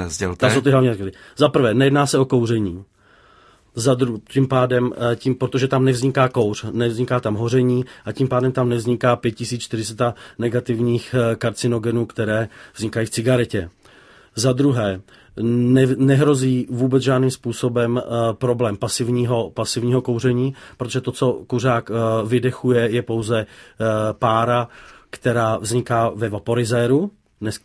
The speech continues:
Speaker 2: v České republice se říká, se říká elektronická cigareta, ale ono to není cigareta, s cigaretou to nemá nic společného,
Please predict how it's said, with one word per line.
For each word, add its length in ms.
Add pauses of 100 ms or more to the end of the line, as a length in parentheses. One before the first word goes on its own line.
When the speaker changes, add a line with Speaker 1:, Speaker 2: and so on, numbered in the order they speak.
Speaker 2:
v 60
České 380
republice 420
se 140
říká, 440
se 160
říká 320
elektronická 500
cigareta, 480
ale 160
ono 100
to 120
není 240
cigareta, 460
s 40
cigaretou 440
to 100
nemá 220
nic 160
společného, 640